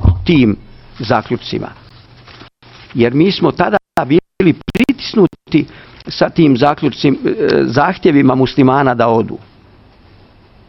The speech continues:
I onda je to bilo logično da se pobrinemo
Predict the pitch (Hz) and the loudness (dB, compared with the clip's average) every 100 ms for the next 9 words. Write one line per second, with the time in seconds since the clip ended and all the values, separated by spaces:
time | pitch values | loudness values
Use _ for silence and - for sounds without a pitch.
0 | - - - - 139 170 170 127 160 139 | -18 -16 -12 2 4 4 2 2 2 4
1 | 180 139 160 214 196 - 151 - - - | 4 4 2 0 -2 0 -2 -2 -14 -14
2 | - 127 - - 165 190 196 175 151 139 | -4 -2 0 0 0 0 2 2 4 2